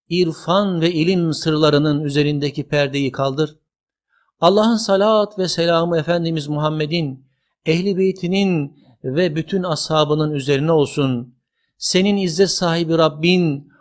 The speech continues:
onların isnat etmekte oldukları vasıflardan yücedir, münezzehtir.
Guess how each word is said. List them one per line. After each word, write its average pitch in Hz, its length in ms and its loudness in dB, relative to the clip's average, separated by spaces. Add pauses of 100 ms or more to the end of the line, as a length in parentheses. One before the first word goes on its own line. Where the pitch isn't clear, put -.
(160)
onların 190 540 0
isnat 190 480 -2
etmekte 175 460 -4
oldukları 156 560 0
vasıflardan 143 760 -2
yücedir, 143 540 0
münezzehtir. 135 920 -2